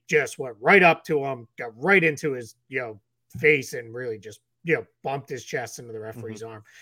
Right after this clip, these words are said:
Speaker 1: enough that the referee turned and kinda stared him down as the
Speaker 2: Yeah.
Speaker 1: other people, you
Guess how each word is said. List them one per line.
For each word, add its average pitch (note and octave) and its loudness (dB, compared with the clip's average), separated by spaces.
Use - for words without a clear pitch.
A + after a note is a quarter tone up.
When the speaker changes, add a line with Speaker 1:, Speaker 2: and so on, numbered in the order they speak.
Speaker 1:
enough G3 6
that F#3 0
the E3 4
referee C#3 0
turned C3 -6
and A2 -12
kinda B2 -10
stared A#2 -10
him G#2 -16
down A2+ -12
as G2+ -18
the A2+ -8
Speaker 2:
Yeah. A2 0
Speaker 1:
other G#2+ -6
people, - -12
you G3 2